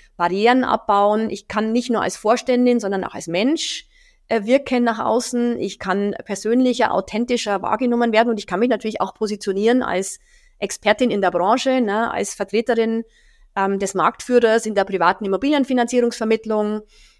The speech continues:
ähm, als Arbeitgeberin natürlich auch. Und es, so ist eine, aus meiner Sicht, Vielzahl von,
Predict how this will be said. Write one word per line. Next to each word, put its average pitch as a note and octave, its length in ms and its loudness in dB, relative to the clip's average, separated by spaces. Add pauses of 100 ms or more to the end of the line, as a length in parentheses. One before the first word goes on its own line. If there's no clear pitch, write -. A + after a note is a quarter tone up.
(180)
ähm, G3 280 0
als F#3 760 -2
Arbeitgeberin C4+ 880 2
natürlich B3+ 460 0
auch. B3+ 400 0 (480)
Und A3+ 400 0 (520)
es, - 200 -8
so - 400 0
ist D4 120 2
eine, A#3+ 340 2
aus A3 120 -2
meiner A#3+ 240 0
Sicht, B3+ 260 -6
Vielzahl C4+ 500 2
von, G#3 400 -2